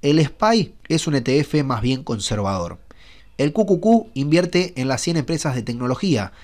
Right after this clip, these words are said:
y las empresas de tecnología sabemos que son bastante volátiles, ¿sí? Son las que más se ven afectadas en el mercado.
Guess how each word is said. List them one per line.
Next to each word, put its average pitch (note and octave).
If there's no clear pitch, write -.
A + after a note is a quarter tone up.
y D#3+
las E3
empresas F3
de D3
tecnología F3
sabemos E3
que E3+
son F3+
bastante E3+
volátiles, A#2+
¿sí? C#3
Son D#3
las C#3
que A#2
más D3+
se B2+
ven C#3+
afectadas C#3
en A2
el G2+
mercado. G2